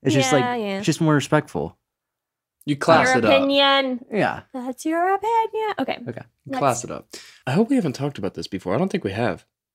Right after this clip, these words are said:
Speaker 3: When you're raising children, what will your boundaries be on cursing? Like, in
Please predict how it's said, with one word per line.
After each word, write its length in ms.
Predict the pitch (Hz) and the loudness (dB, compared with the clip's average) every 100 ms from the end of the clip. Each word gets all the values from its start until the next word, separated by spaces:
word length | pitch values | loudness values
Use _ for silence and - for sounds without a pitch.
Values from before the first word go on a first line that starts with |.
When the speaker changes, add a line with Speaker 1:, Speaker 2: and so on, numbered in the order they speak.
| _ - | _ -4
Speaker 3:
When 240 | 127 131 | 0 2
you're 420 | 147 160 160 139 127 | 2 2 2 -2 -6
raising 400 | 117 120 127 127 | 0 0 2 -2
children, 540 | 117 107 95 87 76 - _ _ _ - | -2 -2 -4 -8 -16 -20 _ _ _ -20
what 540 | - - 117 120 127 | -20 -12 0 0 2
will 200 | 127 127 | 0 0
your 760 | 117 110 110 107 107 104 101 101 _ _ _ | 0 2 2 2 0 -2 -4 -8 _ _ _
boundaries 580 | 113 107 113 113 110 104 | -6 -2 -2 0 -2 -2
be 500 | 110 104 104 104 101 _ _ _ _ | -4 -2 -2 -4 -10 _ _ _ _
on 560 | 101 87 71 62 - - - | -8 -6 -8 -14 -20 -20 -16
cursing? 520 | - - - - - - | -14 -12 -14 -16 -14 -2
Like, 180 | 117 110 | -2 0
in 500 | 127 117 110 101 - | 0 0 0 -4 -12